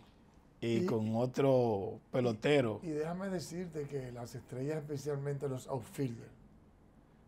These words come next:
Speaker 2: mostraron, este, te-, una defensa, porque hubo dos o tres palos que, que yo dije, "Bueno, aquí se acabó el juego".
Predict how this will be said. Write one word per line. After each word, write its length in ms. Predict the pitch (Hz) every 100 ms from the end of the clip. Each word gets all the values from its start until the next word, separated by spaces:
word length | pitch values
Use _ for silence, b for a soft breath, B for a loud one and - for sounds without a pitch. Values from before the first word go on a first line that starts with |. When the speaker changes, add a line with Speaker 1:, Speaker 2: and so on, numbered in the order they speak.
| -
Speaker 2:
mostraron, 760 | - 123 - 120 120 135 151 156 139
este, 240 | 131 - 139 143
te-, 100 | 131
una 180 | 139 139
defensa, 640 | 143 139 139 147 143 139
porque 220 | 123 123
hubo 260 | 131 135 143
dos 200 | 147 147
o 40 |
tres 200 | 143 147 143
palos 360 | 151 160 175
que, 280 | 160 143 113 - b b b b b -
que 180 | 147
yo 100 | 143
dije, 120 | 147 151
"Bueno, 200 | 170 156
aquí 120 | 160
se 100 | 170
acabó 180 | 156 143
el 60 |
juego". 300 | 127 113 107